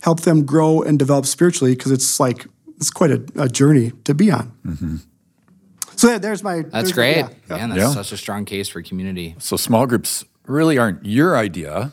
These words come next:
Speaker 2: even though you're the
Speaker 1: <laughs> Right.
Speaker 2: director of small groups. You're
Speaker 1: Right.
Speaker 2: saying this is God's idea, Jesus role modeled this,
Speaker 1: Absolutely.
Speaker 2: and we'd be wise to follow that as well.
Speaker 1: Amen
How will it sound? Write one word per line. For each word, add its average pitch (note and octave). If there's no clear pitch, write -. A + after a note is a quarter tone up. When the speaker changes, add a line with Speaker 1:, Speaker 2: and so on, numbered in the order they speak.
Speaker 2:
even A#2
though A2+
you're A2+
the G#2
Speaker 1:
<laughs> F3
Right. F3
Speaker 2:
director B2+
of A#2
small A2
groups. G#2+
You're C3+
Speaker 1:
Right. C#3
Speaker 2:
saying C3
this A#2+
is G#2
God's G#2
idea, G2
Jesus F#2+
role G2
modeled F2+
this, F2
Speaker 1:
Absolutely. -
Speaker 2:
and G2
we'd G2
be G2
wise F2
to F2
follow E2
that D2+
as D2
well. D#2
Speaker 1:
Amen A2+